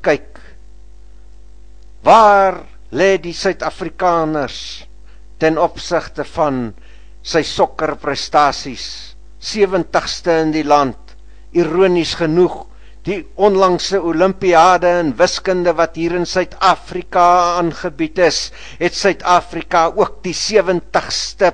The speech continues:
plek ingeneem teenoor, eh, honderd lande wat deelgeneem het. Maar ek kan vir u sê,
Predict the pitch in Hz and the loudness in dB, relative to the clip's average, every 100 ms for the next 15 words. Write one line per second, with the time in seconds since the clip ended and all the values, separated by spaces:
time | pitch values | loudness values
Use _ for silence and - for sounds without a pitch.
0 | - 185 170 - - 170 151 - 160 160 | 0 -2 -2 -2 -4 -4 -4 -6 -4 0
1 | 175 170 165 156 - - 139 - - - | 0 2 0 -2 -6 -18 -20 -20 -20 -20
2 | - - - 170 160 165 147 139 104 - | -20 -18 -4 -2 -2 -2 -2 -4 -10 -18
3 | - - - - - - 113 165 185 170 | -20 -20 -20 -20 -20 -8 0 2 2 -2
4 | - 123 165 175 170 151 160 - 107 160 | -4 0 0 2 0 0 -2 -2 -2 0
5 | 165 - 165 165 160 170 175 - - - | 0 -2 -4 -2 0 -2 -2 -8 -20 -20
6 | - - - - - - - - - - | -20 -20 -20 -20 -20 -20 -20 -20 -20 -18
7 | - - - - 247 277 277 285 269 277 | -18 -18 -14 2 6 6 6 6 4 2
8 | 294 220 277 | 0 4 8